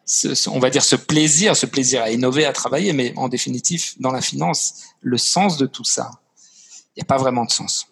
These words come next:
Ou alors, c'est un sens qui ne me correspondait pas.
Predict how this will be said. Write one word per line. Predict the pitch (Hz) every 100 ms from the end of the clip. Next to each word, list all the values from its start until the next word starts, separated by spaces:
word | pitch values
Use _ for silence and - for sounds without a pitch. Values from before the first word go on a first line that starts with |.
| _ -
Ou | 139
alors, | 135 139 139 -
c'est | - - 123 117
un | 117
sens | - 143 -
qui | 123
ne |
me | 113
correspondait | 123 117 - 117
pas. | 113 -